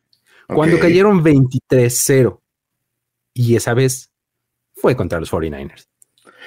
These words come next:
Speaker 2: No. <laughs> Yo ya iba a armar mi estadística de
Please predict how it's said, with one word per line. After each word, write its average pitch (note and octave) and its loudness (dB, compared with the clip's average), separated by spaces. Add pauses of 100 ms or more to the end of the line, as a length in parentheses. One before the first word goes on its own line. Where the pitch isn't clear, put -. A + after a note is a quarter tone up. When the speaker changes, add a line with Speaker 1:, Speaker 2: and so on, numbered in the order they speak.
(220)
Speaker 2:
No. G#2+ 0
<laughs> - -4
Yo E3 -2
ya G#3+ 0
iba A3 2
a - 2
armar F3 2
mi F#3+ 4
estadística C#3 -2
de F#2 -4